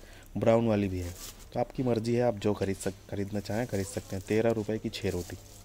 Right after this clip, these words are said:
तो आज के लिए बस, उम्मीद करता हूँ आप लोगों को ये वीडियो थोड़ा informative लगा हो। जो लोग आना चाहते हैं उनको पता चल गया हो कि कुवैत में चीज़ें कितनी महंगी है, कितनी सस्ती हैं daily use होने वाली।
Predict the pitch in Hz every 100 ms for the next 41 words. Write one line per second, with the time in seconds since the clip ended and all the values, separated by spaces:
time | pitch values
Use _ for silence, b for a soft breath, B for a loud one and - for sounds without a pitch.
0 | - 120 123 127 - 143 143 139 135 120
1 | 127 131 123 117 120 117 110 117 113 117
2 | 117 123 110 107 110 107 117 113 113 110
3 | 107 107 101 107 101 104 104 104 101 101
4 | 95 98 98 95 - 104 98 92 117 -
5 | B B - 113 117 120 117 110 104 113
6 | 110 107 107 110 - 98 107 101 101 107
7 | 107 98 95 98 117 113 98 101 - 92
8 | - 104 107 101 95 98 95 95 101 92
9 | 92 92 92